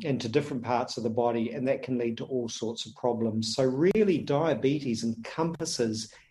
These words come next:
and can cause damage to, to every part of the body if you start to look at it, and, um, is a major, major contributor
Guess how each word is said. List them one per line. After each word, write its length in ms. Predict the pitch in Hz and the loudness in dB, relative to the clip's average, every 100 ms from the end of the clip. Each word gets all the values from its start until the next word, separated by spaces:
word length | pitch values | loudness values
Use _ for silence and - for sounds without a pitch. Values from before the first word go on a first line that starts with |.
| - | -4
and 160 | 135 | -4
can 240 | - 160 170 | 4 4 4
cause 300 | 165 131 - | 4 2 4
damage 480 | 123 117 113 - - - - - _ _ | 2 2 0 -4 -14 -20 -20 -20 _ _
to, 440 | - 160 143 143 | 2 4 6 6
to 420 | 139 - 139 156 139 _ _ _ _ _ - | 4 4 4 4 -4 _ _ _ _ _ 4
every 340 | 175 147 156 | 4 6 2
part 340 | 143 135 135 | 2 2 2
of 60 | 117 | 2
the 80 | 113 | 0
body 480 | 110 120 110 107 - | 2 2 2 -4 -8
if 140 | - | -10
you 80 | 123 | -8
start 320 | - 131 120 | -2 0 0
to 140 | - 123 | -2 -4
look 180 | 123 | -2
at 80 | 120 | -4
it, 180 | 107 - - - | -6 -8 -12 -6
and, 360 | 131 123 127 | -2 0 2
um, 400 | 131 123 127 127 - - _ _ _ | 4 4 2 -4 -12 -20 _ _ _
is 160 | 156 135 | 0 4
a 60 | |
major, 640 | 135 139 143 160 170 165 151 | 6 6 4 6 4 4 4
major 340 | 135 131 120 | 4 4 2
contributor 720 | 110 113 - 139 123 107 113 | -4 -4 0 2 2 0 -4